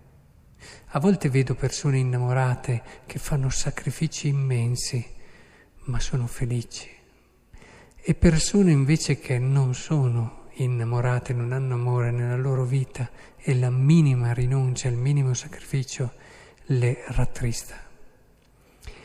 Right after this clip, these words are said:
Vedete, anche quest'altro tema molto bello, che è quello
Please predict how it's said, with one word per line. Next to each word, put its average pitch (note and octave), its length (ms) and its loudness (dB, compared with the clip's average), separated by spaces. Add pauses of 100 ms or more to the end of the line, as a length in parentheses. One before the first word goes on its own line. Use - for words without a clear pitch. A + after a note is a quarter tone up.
(260)
Vedete, C#3 680 4 (1300)
anche F3+ 280 0
quest'altro C3+ 640 0
tema B2 300 -2
molto C#3 480 -2
bello, A#2 460 -6
che C3 300 -6
è B2+ 60 -8
quello C3 800 -4